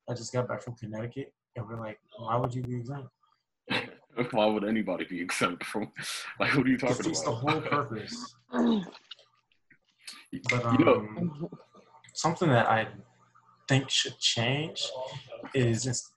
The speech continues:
Speaker 1: instead of, like, scheduling meetings exactly at the hour on the dot, stagger 'em, like, five to fifteen minutes later so you have time to get up and eat or use the bathroom.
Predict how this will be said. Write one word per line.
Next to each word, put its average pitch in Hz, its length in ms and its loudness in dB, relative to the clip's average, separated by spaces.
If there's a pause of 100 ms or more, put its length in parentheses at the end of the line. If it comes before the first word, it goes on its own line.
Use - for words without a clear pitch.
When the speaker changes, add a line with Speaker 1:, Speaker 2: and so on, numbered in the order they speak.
(420)
Speaker 1:
instead 151 380 -4
of, 139 120 -6
like, 127 160 4
scheduling 120 420 -2
meetings 113 460 -2
exactly 104 840 -8 (100)
at 110 100 -8 (100)
the - 60 -14 (100)
hour 107 340 -2
on 101 120 -8
the 98 60 -6
dot, 110 300 -2 (640)
stagger 117 500 2
'em, 113 120 2
like, 107 200 -4 (520)
five 110 280 2
to 123 80 -10
fifteen 117 320 -4
minutes 110 220 -8
later 113 280 -4
so 117 120 -6
you 107 100 -2
have 98 140 -6
time 107 220 -4
to 104 60 -4
get 101 200 -6
up 101 180 -4
and 101 140 -8
eat 104 200 -12 (360)
or 123 60 -8
use 101 200 -10
the 95 80 -12
bathroom. 104 400 -4